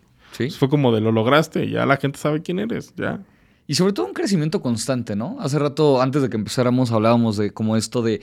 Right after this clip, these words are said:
Speaker 1: ser viral y que mucho le buscan la viralidad y que creo que ya TikTok ya no es el descriptor principal. O sea, no es que un video se te vuelva viral de repente y todos los demás no.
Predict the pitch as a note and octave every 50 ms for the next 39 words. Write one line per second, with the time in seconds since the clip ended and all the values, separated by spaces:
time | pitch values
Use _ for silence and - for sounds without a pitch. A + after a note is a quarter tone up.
0 | - - - - - - C3 A#2+ A#2+ B2+ B2 G#2+ G#2+ A2 A2+ A#2 A#2+ B2 A#2+ A2+
1 | G#2 G2 - G2+ G2+ A2 G#2 - B2 A#2+ A#2 - A2 G#2 G2 A2 C3 C#3+ C#3 -
2 | - B2+ A#2 G#2+ G#2 G2+ G2+ G2 G2 G2+ G2+ G#2 A2 A2+ A#2 - - - - -
3 | A#2+ A2+ A#2 C3+ B2+ - F#3 G3 F#3+ F#3+ F3 F#3 D#3+ F#3 D3 - - C#3+ D3 D3
4 | - - B2 A2+ A2+ C#3 D3 E3+ E3+ E3 D#3+ E3 D#3 - F3 D3+ B2 A#2 - -
5 | A#2 A2 A2 - A#2 A2 A2 - A#2 G#2+ G2 G#2 G2+ - - A2+ G#2 F2+ - -
6 | - - - A2 G#2+ C3+ C#3 D3 D#3 D#3 - F#3 E3 - - - - - - G3
7 | G#3+ B3+ B3 A3 F3 F3+ D#3 E3 D3+ C3 - C#3 A#2 B2 B2 B2 C3 A#2 A2+ G#2+
8 | A#2 B2 B2+ A#2+ B2+ A#2+ - A2+ A2+ G2+ - - A#2+ A#2+ A#2+ - C#3 - - -
9 | A2 G2+ - A2 G#2+ G#2+ G2 G2 F#2+ F#2+ F#2+ G2 G#2 A2 A#2 A2 -